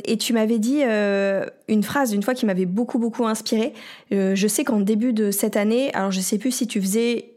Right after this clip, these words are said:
une nouvelle formation de yoga nidra ou, euh, ou de yoga restauratif, je me rappelle plus, mais à un moment, ta prof t'avait demandé de faire une heure de restauratif par jour. Et d'ailleurs, ça m'avait hyper motivée moi-même à <laughs> reprendre, euh,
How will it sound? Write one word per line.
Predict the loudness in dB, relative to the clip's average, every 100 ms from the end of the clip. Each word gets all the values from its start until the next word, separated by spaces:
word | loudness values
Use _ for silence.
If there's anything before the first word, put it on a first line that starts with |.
| 0
une | 2
nouvelle | 4 2 0
formation | 0 0 0 0
de | 0
yoga | 2 2 2
nidra | 2 2 2 2 0
ou, | -2
euh, | 0 0
ou | 0 -2
de | 0
yoga | 0 0 0
restauratif, | -2 -2 -4 -2 -4
je | -2
me | -2
rappelle | -2 -4
plus, | -4 -4 -4 -6 -18 -20 -4
mais | 2 2 2
à | 2
un | 2
moment, | 2 2 0
ta | 0
prof | 0 0 -2
t'avait | 0 0
demandé | 0 2 2
de | 2
faire | 0 -2 -4 -2
une | 2 2
heure | 2 0
de | 0
restauratif | 0 -2 0 0 -2 -6 -6 -14 _ _
par | -4 -2
jour. | -2 -4 -10 _ _ _ -20 -20 -20 -20 -20 _ _ _ _ _ _ _ _
Et | 2 2 4 2 2 0 2
d'ailleurs, | 2 2 -2 -6
ça | -2 0
m'avait | 2 0 0
hyper | 0 2 2
motivée | 2 0 0 2
moi-même | 2 2 2 2 2
à | 2 2
<laughs> |
reprendre, | 0 -2 -2 0
euh, | 0 0